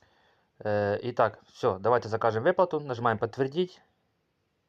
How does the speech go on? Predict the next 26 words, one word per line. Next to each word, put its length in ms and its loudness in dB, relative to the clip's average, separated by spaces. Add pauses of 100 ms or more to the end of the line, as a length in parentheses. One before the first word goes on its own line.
(1900)
Е, 260 -2
все, 260 0
друзі, 240 -4
вивод 260 2
сві-, 280 -6
средств 520 0
успішний, 560 -2
друзі, 200 -8
чекаємо, 340 2
доки 200 -2
кошти 260 -2
поступлять 380 -4
мені 140 -4
на 100 0
баланс. 540 2 (880)
Ось, 220 0
як 120 -2
бачимо, 300 0 (640)
е, 320 2
обмін 400 0
на 100 0
монет 340 -2
моїх, 240 -2
получається. 640 -2 (800)
Е, 360 0
ось, 300 0